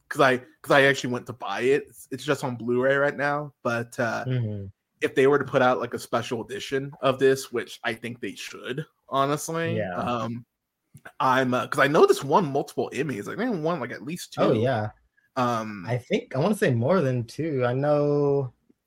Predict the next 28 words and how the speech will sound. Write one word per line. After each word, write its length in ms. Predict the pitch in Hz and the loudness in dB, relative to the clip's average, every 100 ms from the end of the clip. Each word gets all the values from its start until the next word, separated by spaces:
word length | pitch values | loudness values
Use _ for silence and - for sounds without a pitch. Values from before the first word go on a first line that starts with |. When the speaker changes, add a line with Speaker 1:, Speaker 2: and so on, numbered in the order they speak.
| _ _ _ | _ _ _
Speaker 1:
Yeah, 140 | 208 233 | 4 6
would 120 | 202 | 6
you 60 | 214 | 2
mind 140 | 214 | 4
Speaker 2:
I 60 | 147 | 6
Speaker 1:
looking 80 | 165 | 6
Speaker 2:
don't 0 | |
know 60 | |
Speaker 1:
that 60 | 202 | 6
Speaker 2:
if 0 | |
Speaker 1:
up 40 | 143 | 6
Speaker 2:
it 40 | |
won 120 | 143 | 4
Speaker 1:
real 60 | 117 | 2
quick? 120 | 104 - _ _ _ _ _ _ _ _ | -2 -8 _ _ _ _ _ _ _ _
Speaker 2:
I 80 | 131 | -2
got 420 | 127 117 127 120 - - | 4 6 6 4 -12 -12
you. 320 | 113 107 104 104 | -6 -4 -4 -4
Uh, 300 | 113 110 110 - - | -2 0 -2 -6 -12
of 60 | |
course, 200 | 120 175 | 2 4
you 60 | 160 | 4
Speaker 1:
Appreciate 160 | 147 143 | 2 4
it. 40 | |
Speaker 2:
know, 440 | 143 143 139 135 - - _ _ _ _ _ _ - | 4 4 2 -2 -6 -20 _ _ _ _ _ _ -8
Regina 360 | 131 120 139 127 | -4 2 2 2
King 400 | - 139 135 107 | 2 2 2 0
won 840 | 101 101 101 101 98 98 104 110 | -2 -6 -8 -6 -6 -4 -6 -8